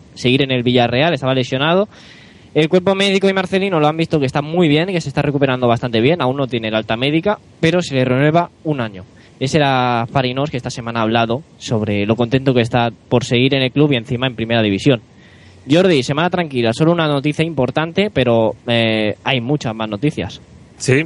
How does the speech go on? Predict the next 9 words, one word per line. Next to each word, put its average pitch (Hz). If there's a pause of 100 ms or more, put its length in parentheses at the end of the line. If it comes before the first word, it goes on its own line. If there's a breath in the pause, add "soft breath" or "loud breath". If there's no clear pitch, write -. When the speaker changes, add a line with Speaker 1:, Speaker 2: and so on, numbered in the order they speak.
Speaker 2:
y 117
es 117
que 120
el 117
Villarreal, 117
pues, 120 (100)
ficha 127
a 104
Gabriel. 110